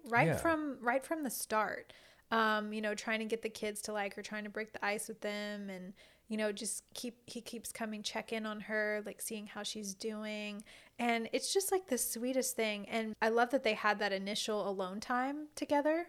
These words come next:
Speaker 1: with the
Speaker 2: Yeah.
Speaker 1: drive. So to me, that makes it, it make sense.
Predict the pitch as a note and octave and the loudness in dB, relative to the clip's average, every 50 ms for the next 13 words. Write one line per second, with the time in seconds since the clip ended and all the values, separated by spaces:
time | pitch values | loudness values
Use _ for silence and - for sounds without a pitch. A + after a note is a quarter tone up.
0 | - _ A#3 A3+ A3+ G#3 A3+ A3 A3 G#3+ G#3 G3+ G3 G3 G#3 B3 D4+ D4 - - | -6 _ -2 0 2 2 2 2 4 6 6 8 8 6 4 2 0 0 -4 -2
1 | - - B3 B3 - B3 A#3+ B3 B3+ C4+ B3+ C4 A3 - F#3+ G#3 G#3+ G#3 G#3 - | 0 0 2 2 0 -2 -2 0 0 2 2 2 2 2 0 -2 -4 -4 -4 -4
2 | - - A3 G#3+ G#3 - - - - _ _ _ _ - - B3 A#3+ A#3 A3 G#3 | -4 -2 0 0 0 0 -2 -6 -14 _ _ _ _ -8 -6 -2 0 0 0 0
3 | G#3 - _ _ _ _ _ _ - - - G#3+ G3 - D#4+ - - - - | -2 -8 _ _ _ _ _ _ -2 -2 -2 -2 -2 -4 -4 -4 -4 -4 -4